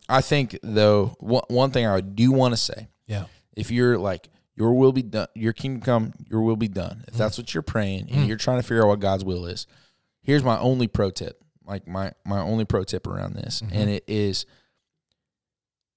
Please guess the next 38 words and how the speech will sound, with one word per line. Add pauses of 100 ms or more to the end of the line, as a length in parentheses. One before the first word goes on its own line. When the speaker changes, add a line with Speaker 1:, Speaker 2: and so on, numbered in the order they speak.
(300)
Speaker 1:
if
you
want
to
know
God's
will, (760)
read
God's
word. (520)
Speaker 2:
Come
Speaker 1:
'Cause
Speaker 2:
on,
Speaker 1:
his,
Speaker 2:
man.
Speaker 1:
his, (460)
his
will
is
spelled
out
throughout
the
Old
and
New
Testaments.
You
Speaker 2:
Come
on.
Speaker 1:
see
the
character
of
God. (100)
Speaker 2:
Yep. (680)
Speaker 1:
And
so